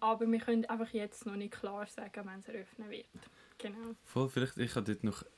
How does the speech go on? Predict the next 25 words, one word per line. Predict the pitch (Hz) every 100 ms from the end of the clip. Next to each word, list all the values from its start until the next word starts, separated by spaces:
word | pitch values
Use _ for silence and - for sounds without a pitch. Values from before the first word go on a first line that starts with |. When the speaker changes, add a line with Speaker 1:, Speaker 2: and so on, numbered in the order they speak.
| -
Speaker 2:
etwas, | 117 -
was | 110 117 117
mich | 113 110
noch | 110 104
würde | 104 104
interessieren, | 101 - 101 - 110 104
so | 98 104
der, | 98 - 98 95 92 92 - - _ _ _ _
so | - 101
der | - 117
Umbau | 113 113 123
und | 117 113 110
so. | - 92 98
Macht | 98 104
ihr | 101
dort | - 95 - - - _ _ _ -
alles | 104 110 -
so | 101
ein |
bisschen | 104 101 - 104 127
selber? | 127 147 143 107
Oder | 95 98 98 _ - _
habt | 107 98
ihr, | 107
also, | - 110 113